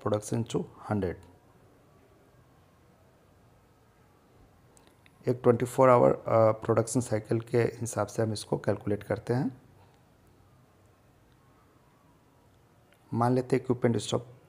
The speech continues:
टाइम नाइंटी मिनट है, outside production वन ट्वेंटी minute, other stops time थर्टी minute,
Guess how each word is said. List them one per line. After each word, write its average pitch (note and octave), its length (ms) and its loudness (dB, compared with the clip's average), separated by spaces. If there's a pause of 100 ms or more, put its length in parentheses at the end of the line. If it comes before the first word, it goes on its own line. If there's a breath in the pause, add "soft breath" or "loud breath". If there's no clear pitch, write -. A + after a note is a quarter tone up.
(220)
टाइम C3+ 260 2
नाइंटी A2 300 -2
मिनट G#2 300 -4
है, E3+ 160 -4 (2750)
outside A2+ 320 0 (160)
production G#2+ 280 2
वन G#2+ 280 0
ट्वेंटी G#2+ 340 -2
minute, A#2 420 -4 (3750)
other A2+ 280 4
stops - 220 -4 (1300)
time C3 240 0
थर्टी - 420 -4
minute, G2 480 -8